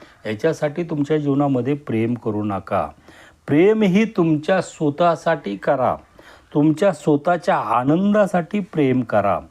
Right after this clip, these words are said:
हे प्रेम तुमच्या जीवनामध्ये आतून वाहू द्या. त्यामधून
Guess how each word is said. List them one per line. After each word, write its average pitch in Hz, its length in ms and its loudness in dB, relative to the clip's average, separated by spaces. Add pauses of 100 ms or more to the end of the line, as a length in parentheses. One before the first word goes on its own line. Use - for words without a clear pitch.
(560)
हे 151 160 0
प्रेम 180 480 -2
तुमच्या 165 380 -6
जीवनामध्ये 165 540 -2
आतून 135 760 0
वाहू 131 380 0
द्या. 127 260 2 (540)
त्यामधून 147 840 4